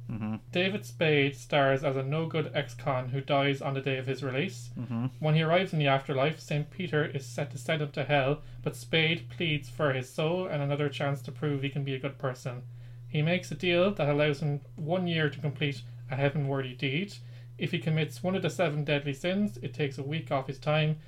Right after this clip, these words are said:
Speaker 2: Mortal sins are a deal breaker, which sends him straight to hell. Comedian Monique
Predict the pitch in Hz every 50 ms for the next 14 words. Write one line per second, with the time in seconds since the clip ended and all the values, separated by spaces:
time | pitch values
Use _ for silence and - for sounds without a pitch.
0 | - - - 160 165 160 143 160 160 - - 160 151 151 143 - 147 139 135 131
1 | 127 123 - 202 214 175 - - 156 147 143 - 160 147 143 135 139 - - 151
2 | 143 135 - 143 135 - - 151 131 127 123 147 131 123 117 120 123 123 - -
3 | 160 165 196 214 202 185 170 165 165 151 151 156 160 185 196 202 - - -